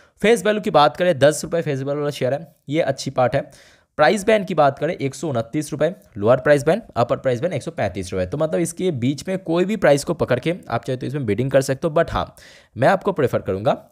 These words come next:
हमेशा कट ऑफ प्राइस में क्लिक करना, या तो जो अपर प्राइस बैंड रखा गया एक सौ पैंतीस, उस पर बिडिंग करना, क्योंकि इसका प्रीमियम काफ़ी हाई चल रहा है। लॉट साइज़ की बात करें, एक मेन लाइन आईपीओ है, तो जिसके कारण इसका लॉट बहुत ज़्यादा नहीं है। एक लॉट के लिए आपको टोटल एक सौ आठ क्वांटिटी का शेयर ऑर्डर प्लेस करना पड़ेगा,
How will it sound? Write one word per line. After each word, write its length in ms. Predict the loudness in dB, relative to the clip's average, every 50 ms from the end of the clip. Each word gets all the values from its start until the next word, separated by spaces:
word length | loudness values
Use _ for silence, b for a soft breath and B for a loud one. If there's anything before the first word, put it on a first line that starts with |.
| _ _
हमेशा 240 | -12 -10 -8 -8 -6
कट 220 | -6 -4 -4 -4 -4
ऑफ 100 | -4 -2
प्राइस 240 | -2 -2 -2 -2
में 100 | -4 -6
क्लिक 260 | -4 -4 -4 -6 -2 -2
करना, 220 | -2 0 0 0
या 200 | 2 2 2 2
तो 140 | 0 -2 -4
जो 100 | -4 -2
अपर 300 | 0 0 2 2 2 2
प्राइस 240 | 4 4 4 4 4
बैंड 180 | 2 2 2
रखा 200 | 0 0 0 -2
गया 140 | -2 -2 -2
एक 160 | -2 -4 -6
सौ 120 | -12 -14 -8
पैंतीस, 420 | -4 -4 -4 -2 -2 -4 -6 -6 -8 -10
उस 120 | -12 -8
पर 140 | -6 -6 -4
बिडिंग 300 | -4 -4 -4 -4 -4 -4
करना, 240 | -4 -4 -4 -6 -10
क्योंकि 340 | -12 -14 _ -12 -8 -8 -8
इसका 160 | -6 -6 -6
प्रीमियम 280 | -4 -4 -2 -2 -2 0
काफ़ी 260 | 0 -2 -2 -2 -2
हाई 180 | 0 0 -2
चल 140 | 0 -2 -4
रहा 160 | -4 -4 -4
है। 100 | -6 -6 B B B B B B B B B B -2
लॉट 240 | 2 4 4 4 2
साइज़ 260 | 0 -2 -4 -4 -6
की 80 | -2
बात 240 | 0 0 0 0 0
करें, 180 | -4 -6 -6 -6
एक 240 | -6 -8 -8 -8 -8
मेन 220 | -6 -4 -4 0
लाइन 240 | 0 0 0 0 -2
आईपीओ 340 | -2 -4 -4 -2 -2 -2 0
है, 360 | 0 0 -2 -4 -10 _ _ _ _ -10
तो 80 | -8
जिसके 280 | -8 -8 -6 -6 -4 0
कारण 240 | 0 0 0 0 -2
इसका 180 | -2 0 2
लॉट 220 | 4 4 4 4 2
बहुत 240 | -2 -4 -4 -2
ज़्यादा 200 | 0 0 0 0
नहीं 160 | 0 0 0 0
है। 160 | -2 -2 b b b b b b b 0
एक 240 | 0 2 2 2 2
लॉट 260 | 4 4 4 4 2
के 100 | 0 -2
लिए 80 | 0 0
आपको 180 | 0 0 -2
टोटल 260 | 0 2 2 2 2 0 -2
एक 140 | -2 -4
सौ 140 | -2 -4 -4
आठ 360 | 0 4 4 4 4 2 -2
क्वांटिटी 560 | -8 -12 _ _ _ -6 -6 -4 -6 -6 -2 0
का 80 | 0
शेयर 220 | 0 0 -2 -4 -2
ऑर्डर 300 | 0 -2 0 2 0 0
प्लेस 280 | 2 2 2 2 2
करना 180 | 0 -2 -2 0
पड़ेगा, 420 | 0 0 2 4 4 2 2 -2